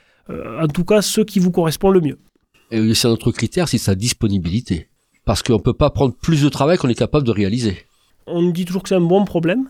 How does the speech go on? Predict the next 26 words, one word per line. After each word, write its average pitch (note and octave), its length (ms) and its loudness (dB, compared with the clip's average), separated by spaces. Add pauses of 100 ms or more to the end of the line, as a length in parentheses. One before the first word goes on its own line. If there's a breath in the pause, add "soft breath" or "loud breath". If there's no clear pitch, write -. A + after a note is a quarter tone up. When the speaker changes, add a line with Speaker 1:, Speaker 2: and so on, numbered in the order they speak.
(160)
Speaker 1:
hein, F3 180 -2
de, D#3 280 2
<laughs> - 20 -2
d'avoir, D3+ 580 0 (320 soft breath)
d'avoir E3 380 4
une E3 240 4
surcharge, F3+ 680 0
euh, D3+ 280 -2 (460 soft breath)
d'avoir D#3 500 2
une E3+ 200 4
commande E3 360 4
remplie, D#3+ 460 2
mais F3 300 4 (320)
dans F3 280 0
le F3+ 120 6
bon F#3 160 4
problème, F#3+ 260 4
il G#3 40 4
y - 20 6
a F#3 40 6
le F3 60 6
mot F3 120 6
problème, D#3+ 500 4
ouais. D3+ 200 -2
Et D3+ 380 0
effectivement, D#3+ 680 0